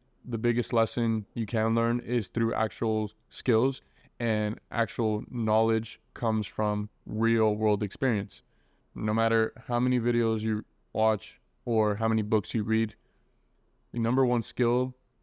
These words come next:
that you will get is practical use cases and implementing that knowledge and really just growing from that, right? So this is one of those ones that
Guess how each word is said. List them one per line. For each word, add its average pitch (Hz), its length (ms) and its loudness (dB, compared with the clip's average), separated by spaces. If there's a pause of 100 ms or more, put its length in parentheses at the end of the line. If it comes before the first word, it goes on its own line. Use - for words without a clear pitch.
that - 160 -14
you 117 220 -2
will 120 120 2
get 110 360 0 (480)
is 110 420 -4 (540)
practical 117 760 0 (200)
use 127 240 0
cases 127 640 0 (400)
and 110 260 0
implementing 113 800 0 (800)
that 123 260 2
knowledge 113 640 0 (400)
and 110 460 -4
really 113 220 0
just 110 260 -6 (160)
growing 113 400 2
from 107 240 -4
that, 107 240 2 (300)
right? 113 280 -6
So - 260 -4 (680)
this 127 220 0
is 135 140 0
one 123 180 2
of 120 100 0
those 113 240 2
ones 110 360 0
that 101 280 -2